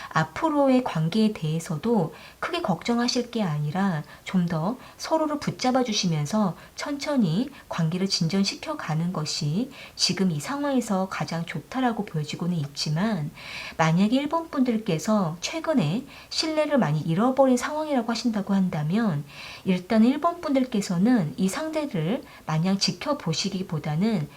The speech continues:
빠르게 이 상대방과 현실적인 관계에 대해서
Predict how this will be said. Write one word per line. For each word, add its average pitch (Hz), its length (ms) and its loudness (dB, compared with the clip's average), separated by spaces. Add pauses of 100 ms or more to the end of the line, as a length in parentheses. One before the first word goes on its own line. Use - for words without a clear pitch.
(180)
빠르게 262 720 2
이 175 100 -2
상대방과 214 840 0 (180)
현실적인 359 720 -2
관계에 185 480 0
대해서 156 600 -2